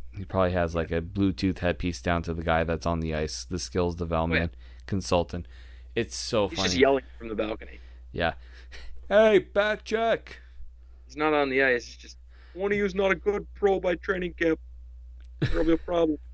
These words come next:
Speaker 1: Yeah, so I, I, there's video. He's in his Leafs gear. I don't know if you saw the photo. Richard, our good, uh, our good, uh, instructor from Centennial, Richard Lyons of the Toronto Star, had a nice picture of Babs in the, on the balcony.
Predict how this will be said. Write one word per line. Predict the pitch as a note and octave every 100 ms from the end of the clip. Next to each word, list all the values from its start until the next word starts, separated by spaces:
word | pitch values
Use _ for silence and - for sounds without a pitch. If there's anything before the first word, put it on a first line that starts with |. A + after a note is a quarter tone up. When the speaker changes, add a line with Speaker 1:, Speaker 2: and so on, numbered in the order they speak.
| - - - - -
Speaker 1:
Yeah, | A2 G2 F2+ B1+
so | - G2 F2+
I, |
I, | G#2 C#2 G2 A2
there's | A2+ A#2 A#2+
video. | A#2+ A#2+
He's | F#2+ A2 A2+
in | C3+
his | C3+ A#2
Leafs | D3+ -
gear. | - F2+ D#2 - - - -
I |
don't | A2
know | A2+
if | -
you |
saw | G#2 A2
the | G#2
photo. | - A#2 G2+
Richard, | F2+ G2+ G2 G2+ F#2 E2+
our | F#2
good, | F#2 G2+ G#2
uh, | G2 F#2 - - - - - -
our |
good, | G2+ A2 A2
uh, | F#2+ F#2+ E2 -
instructor | G#2+ - - A2 - G2
from | G2+
Centennial, | F#2+ G2 - G#2+ G#2 F#2
Richard | F#2+ F2+ F#2+ F#2+
Lyons | G2 G2 G#2 G#2 G2
of |
the | F#2
Toronto | - G2+ G2
Star, | - G2 G2+ C3 -
had | F#2
a | F2+
nice | F#2 G2
picture | - G#2+ -
of | G2
Babs | F#2+ G2+ G2 F#2+
in | F#2
the, | F2 -
on | F#2+ F#2
the | F2+ E2+
balcony. | E2 F#2 F2+ F2+ E2